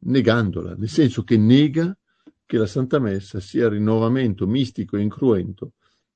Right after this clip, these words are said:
del, eh, santo sacrificio del Calvario. Nega che la Messa sia la ripresentazione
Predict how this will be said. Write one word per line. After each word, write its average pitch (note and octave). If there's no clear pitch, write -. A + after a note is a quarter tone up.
del, G2+
eh, F#2+
santo A2
sacrificio F#2+
del F2
Calvario. E2+
Nega A#2+
che A2
la F2+
Messa A2
sia A2
la G2
ripresentazione A2